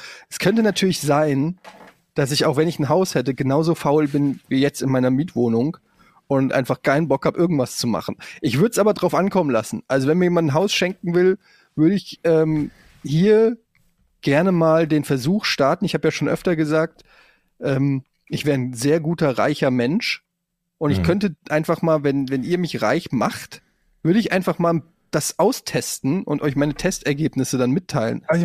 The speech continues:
Speaker 3: meine, du, du kannst ja damit anfangen, irgendwas zu bauen oder restaurieren, was dir gehört dann. Sei es nur irgend-, ob es ein Möbelstück ist oder ein Mofa oder ein Auto oder sonst was.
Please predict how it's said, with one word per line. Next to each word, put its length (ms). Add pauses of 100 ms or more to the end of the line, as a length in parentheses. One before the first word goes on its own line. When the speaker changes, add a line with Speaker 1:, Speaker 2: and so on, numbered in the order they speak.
Speaker 3:
meine, 80
du, 100 (120)
du 120
kannst 220
ja 60
damit 160
anfangen, 360
irgendwas 440
zu 180
bauen 320
oder 180
restaurieren, 640
was 200
dir 200
gehört 600
dann. 340 (120)
Sei 180
es 160
nur 120
irgend-, 320
ob 120
es 120
ein 100
Möbelstück 600
ist 180
oder 200
ein 120
Mofa 540
oder 160
ein 140
Auto 540
oder 200
sonst 320
was. 220